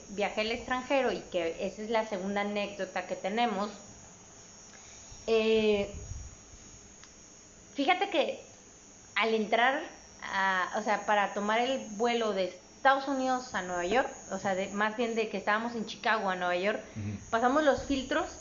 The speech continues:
Speaker 1: y antes de nosotros había una, antes de nosotros había una chava que realmente venía con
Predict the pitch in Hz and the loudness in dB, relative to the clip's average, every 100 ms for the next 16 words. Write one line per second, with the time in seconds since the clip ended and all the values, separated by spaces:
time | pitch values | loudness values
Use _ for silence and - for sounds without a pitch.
0 | - - - - - - - 220 226 220 | -16 -16 -16 -16 -16 -16 -10 -6 -4 -4
1 | 226 226 240 294 294 285 220 220 262 269 | -2 0 0 0 0 0 0 -2 0 0
2 | 214 214 220 226 - 208 196 262 254 196 | 0 2 0 -2 -2 -6 -4 -2 -2 -2
3 | 202 226 226 208 208 214 233 208 208 247 | -6 -4 -4 -2 -2 -2 0 2 2 -2
4 | - - - - - - 226 226 247 302 | -14 -16 -18 -18 -6 2 4 6 6 4
5 | 330 330 349 - 233 240 240 254 262 294 | 2 2 -2 -2 0 2 2 0 0 0
6 | 285 262 | 2 0